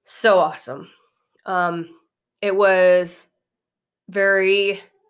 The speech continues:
empowering. It was very hard to watch because I know, you know, what it takes to do this type of thing.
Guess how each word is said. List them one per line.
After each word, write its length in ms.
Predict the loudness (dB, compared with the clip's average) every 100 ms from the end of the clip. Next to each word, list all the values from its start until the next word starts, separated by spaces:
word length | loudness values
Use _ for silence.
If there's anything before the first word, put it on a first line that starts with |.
| _ _ _ _ _
empowering. 720 | -14 -4 0 2 2 0 -4 -12 _ _ _ _ _ _ _ -10
It 60 | -4
was 260 | -4 -4
very 840 | -8 -6 -2 0 0 2 0 -2 -10 _ _ _ _ _ _
hard 320 | -2 0 0
to 80 | -2
watch 580 | -2 0 0 -2 -10 -16 _ _ _ _ _ _
because 280 | -6 -4 -4
I 140 | -4 -4
know, 580 | -2 0 0 -2 -4 -12 _ _ _ _ _ _ _ _ _ _ _ _ _ _
you 100 | -4
know, 100 | -2
what 240 | 0 0 0
it 120 | -2
takes 380 | -4 -6 -6 -10
to 60 | -8
do 180 | -8
this 180 | -6 -10
type 200 | -10 -12
of 80 | -12
thing. 340 | -14 -14 -14